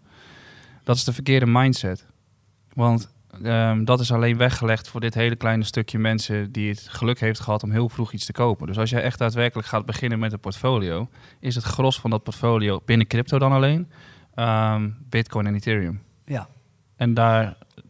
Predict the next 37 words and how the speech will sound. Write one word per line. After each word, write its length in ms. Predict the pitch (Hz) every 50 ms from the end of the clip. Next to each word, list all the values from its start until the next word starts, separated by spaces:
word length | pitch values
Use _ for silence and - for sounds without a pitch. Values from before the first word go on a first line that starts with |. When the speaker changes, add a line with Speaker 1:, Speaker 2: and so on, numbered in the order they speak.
| _ _ - - 143 - -
Speaker 1:
daar, 320 | - 127 127 127 127 131 - -
daar 180 | 127 127 131
zou 160 | 123 127 127
je 60 | 127 127
mee 140 | 123 117
moeten 260 | 120 123 120 117 120 110
beginnen. 440 | 113 107 - 139 143 135 120 110
En 100 | 101 110
dan 140 | 117 113 110
eerst 260 | - 123 131 131 127
maar 140 | 131 120 117
eens 120 | 117 113 -
het 100 | - -
gevoel 280 | - 120 123 120 120 123
krijgen 380 | - 120 120 117 110 - 113
van 180 | 107 117 110 110
hoe 140 | 110 110 110
de 60 | 107
wa-, 120 | 107 110 -
markt 320 | - 110 110 107 104 -
werkt. 360 | - 113 107 123 156 - - - _ - - - - - - - - _ _ -
Een 100 | - -
schommeling 420 | - - 117 117 110 113 117 113
van 120 | - 110
dertig, 260 | 104 113 110 - 110 -
veertig 260 | - 117 110 113 -
procent 400 | - 113 104 - 113 117 - -
is, 160 | 131 - -
eh, 400 | 135 131 131 131 127 127 123 -
emotioneel 540 | 131 131 131 127 123 - - 127 127 127 127
eens 180 | 120 120 - - - -
kunnen, 640 | - 135 127 131 131 127 123 123 120 120 139 - - - - - -
kunnen 200 | - 131 131 120
voelen, 360 | - - 139 135 135 139 135
zeg 160 | 131 127 123
maar. 260 | 131 127 127 143 170 - - - - - - - - - _ _ _ _ _ _ _
Ehm, 480 | - - 117 117 117 117 117 113 117